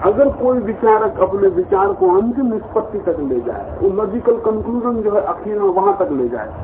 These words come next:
तो वो पागल होना अनिवार्य है। लेकिन भारत में जिनको हम कहते हैं उनमें तो कोई पागल नहीं हुआ,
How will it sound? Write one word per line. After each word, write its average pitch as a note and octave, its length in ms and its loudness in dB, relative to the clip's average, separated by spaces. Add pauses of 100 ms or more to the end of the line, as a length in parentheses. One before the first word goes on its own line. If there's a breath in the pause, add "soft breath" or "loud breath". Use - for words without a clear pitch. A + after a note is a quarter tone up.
(180)
तो B2+ 60 2
वो - 80 4
पागल E3 360 2
होना D#3+ 220 -2
अनिवार्य C#3 520 -4
है। - 260 -14 (1500)
लेकिन F4+ 360 2
भारत F#3 480 0
में A3+ 120 -2
जिनको G#3 340 0
हम G3 200 2
कहते E3+ 340 -2
हैं F3 160 4
उनमें F3 360 0
तो E3+ 60 -6
कोई F3 180 0
पागल D#3+ 320 -2
नहीं B2 280 -4
हुआ, A2+ 120 -8